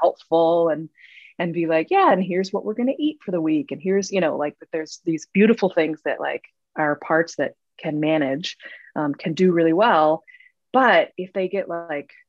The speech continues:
tripped over into sort of overtime or, like, overdrive where that, where I'm only relying on that, then that's, um,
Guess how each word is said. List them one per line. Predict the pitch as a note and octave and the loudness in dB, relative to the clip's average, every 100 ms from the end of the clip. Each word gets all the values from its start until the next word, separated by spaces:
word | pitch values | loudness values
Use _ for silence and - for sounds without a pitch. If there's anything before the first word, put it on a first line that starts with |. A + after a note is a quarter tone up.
| - | -14
tripped | - G3 F3+ | -10 -6 -4
over | E3+ E3 | -4 -4
into | D#3+ E3 - D#3 D3 D3 | -4 -6 -6 -4 -4 -6
sort | - D3 | -4 -4
of | - | 2
overtime | F3+ F#3 F3+ - D#3 C3+ C3+ | 2 4 2 -2 -6 -4 -4
or, | C#3 | -6
like, | C#3 C3+ | -6 -4
overdrive | - F3+ F3+ - D3 C3+ C3+ | 0 2 2 -2 -4 -4 -8
where | D3+ D3 | -6 -4
that, | D3+ D3+ D3+ - | 0 2 0 -2
where | F3 E3 - - _ | -2 0 -2 -8 _
I'm | D3+ - | -16 -6
only | F3 F#3 G#3 | 0 2 2
relying | A3 A3+ A#3+ B3+ C4 | 2 0 -2 -4 -6
on | B3+ | -4
that, | C4+ C#4+ - - - - _ - | -4 -6 -10 -18 -20 -20 _ 0
then | F3+ | 2
that's, | E3+ D#3+ F#3+ - - - _ - | 4 2 0 -8 -12 -14 _ -6
um, | D#3 C#3 C#3 B2+ | -4 -2 -4 -6